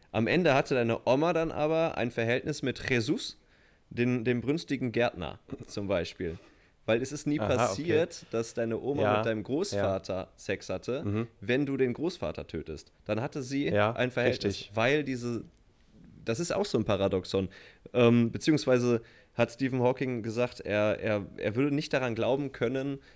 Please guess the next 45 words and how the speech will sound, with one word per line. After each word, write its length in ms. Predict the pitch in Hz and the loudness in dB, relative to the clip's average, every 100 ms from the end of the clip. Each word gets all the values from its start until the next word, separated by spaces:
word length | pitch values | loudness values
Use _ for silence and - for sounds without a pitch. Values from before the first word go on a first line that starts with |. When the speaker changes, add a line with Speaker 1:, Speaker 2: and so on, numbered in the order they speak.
| - - | -14 -2
Speaker 1:
dass, 360 | 104 104 - | -2 -2 -6
Speaker 2:
Mhm. 80 | - | 0
Speaker 1:
ähm, 360 | 110 101 101 92 - - - - | 2 2 0 -4 -10 -20 -20 -10
dass, 240 | - 95 - | -6 -6 -6
dass 160 | 101 | -8
Zeitreisen 520 | - 117 117 107 104 | -2 -2 0 -2 -2
in 120 | 92 98 | -6 -4
dem 160 | 110 | -4
Sinne 200 | 110 98 | -4 -4
möglich 380 | 95 123 120 107 | -2 -2 -2 -4
sind, 260 | 110 107 - - | -4 -4 -8 -8
weil 200 | - 104 | 0 2
die 280 | 104 107 110 | 2 -2 -4
Gesetze 360 | - 98 123 120 | -4 -2 -2 -2
der 120 | 107 | -4
Physik 380 | - 101 95 117 | -4 -6 -4 -4
das 160 | 107 - | -4 -6
nicht 180 | 95 - | -10 -8
zulassen 480 | 113 101 98 92 | -6 -4 -4 -6
würden. 220 | 90 92 92 | -4 -4 -4
Und 140 | 90 | -6
das 140 | 98 | -4
war 80 | 113 | -2
Speaker 2:
Ja. 40 | 107 110 | 4 4
Speaker 1:
seine, 280 | 113 107 101 - - - | 4 0 -4 -12 -20 -12
seine, 520 | - 95 104 104 101 | 0 2 2 2 0
äh, 160 | 101 101 | -2 -4
Begründung 480 | 95 87 110 117 107 | -4 0 4 4 4
auch, 280 | 90 92 - | 2 2 0
dass 260 | 107 - - - - - | -4 -4 -12 -20 -16 -4
es 200 | 117 - | -4 0
kann, 400 | 120 131 139 - - | 2 4 2 -2 -8
es 180 | 117 | -6
kann 640 | - 120 123 123 117 - - - - | 0 0 0 -4 -8 -14 -18 -18 -2
keine 260 | 113 120 | 2 4
Auswirkungen 800 | 98 123 123 120 - 113 113 110 | 4 2 0 0 0 0 -2 -4
auf 200 | - 104 | -6 -6
die 120 | - | -6
Zukunft 420 | 98 127 123 117 123 | -6 -4 -4 -4 -2
haben, 220 | 113 101 | -2 0
wenn 100 | 104 | -2
es 140 | 104 | -2
nie 120 | 113 113 | -2 -2
passiert 480 | - 95 - 107 | -2 -4 -2 -2
ist. 340 | 107 80 - | -2 -8 -10